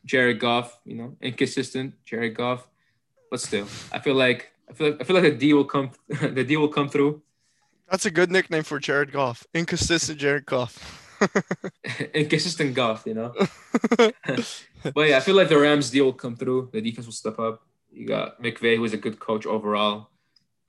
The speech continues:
Speaker 1: And
Speaker 2: That guy's a handsome guy. His girlfriend's <laughs> hella cute if you're still with her.
Speaker 1: Indeed.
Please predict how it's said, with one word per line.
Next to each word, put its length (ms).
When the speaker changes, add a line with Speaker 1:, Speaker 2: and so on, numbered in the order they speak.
Speaker 1:
And 260
Speaker 2:
That 80
guy's 160
a 80
handsome 320
guy. 320
His 120
girlfriend's 360
<laughs> 380
hella 300
cute 320
if 180
you're 60
still 200
with 140
her. 60
Speaker 1:
Indeed. 400